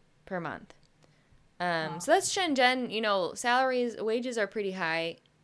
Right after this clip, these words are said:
Speaker 1: already in Shenzhen, but I'm sure in other cities in China it's quite a bit lower, so it's probably easier to qualify. Uh, and if you're relocating, a lot of times those packages are pretty good. Like, they usually pay similar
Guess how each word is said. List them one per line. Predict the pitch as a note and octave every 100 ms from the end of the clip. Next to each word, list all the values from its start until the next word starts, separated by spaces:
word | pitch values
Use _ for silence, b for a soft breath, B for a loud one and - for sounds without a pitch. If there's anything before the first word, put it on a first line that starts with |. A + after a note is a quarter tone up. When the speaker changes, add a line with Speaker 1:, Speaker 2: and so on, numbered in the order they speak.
| _ F3+
Speaker 1:
already | F#3+ F3+ G3 A#3
in | A3+
Shenzhen, | - A3+ A#3 B3 B3
but | G#3
I'm | F#3
sure | G3 G3+ G3+
in | G3
other | E3 F#3+ F#3
cities | G3 G3 G3
in | G3 F#3
China | F3+ D#3+ F#3
it's | G3+ F#3+
quite | F3+ F3
a | F3
bit | F3
lower, | E3 D#3+ F3
so | F3+ F#3
it's | F3 -
probably | F3 E3
easier | - F3 F3+ E3
to | D#3
qualify. | D#3 D#3+ D#3+ G3+ A3 D4+ E4 B B B B B B _ _
Uh, | F#3 F#3+ F#3 F#3 F3+
and | G#3 A3
if | A3
you're | A3 A3 A3+ G#3 F#3+
relocating, | F#3 A3+ A#3+ G3+ G3+ B3+ B3+ F#3+ E3+ E3 D#3+ D#3+ D#3+ E3 E3+ _ b b b _
a | -
lot | G3 F#3+
of | F#3+
times | G3+ F#3+ F#3+ F3+
those | F#3 F3+
packages | F#3+ E3+ E3+ F3 E3+
are |
pretty | E3+ F#3 F3+
good. | F3 E3+
Like, | E3+ D#3+
they | E3+
usually | F3 E3+ E3 E3+ E3+
pay | F3+ F3 D#3+
similar | E3 - F3+ E3+ D#3+ D#3 D#3+